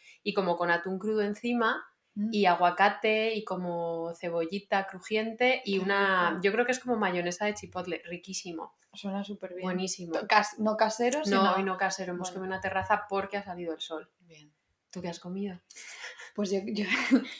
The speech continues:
Speaker 2: yo he comido una cosa que se llama, creo que se llama caldillo de perro, <laughs> que suena muy mal,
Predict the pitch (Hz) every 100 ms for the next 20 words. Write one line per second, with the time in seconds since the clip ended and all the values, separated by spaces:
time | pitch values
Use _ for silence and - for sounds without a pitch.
0 | - 208 214 240 262 277 277 269 294 269
1 | 220 202 180 196 196 165 - 190 202 208
2 | 190 180 180 170 160 180 175 190 208 214
3 | 208 220 233 190 202 - - - 208 -
4 | 220 - 196 - 180 202 208 214 208 226
5 | 214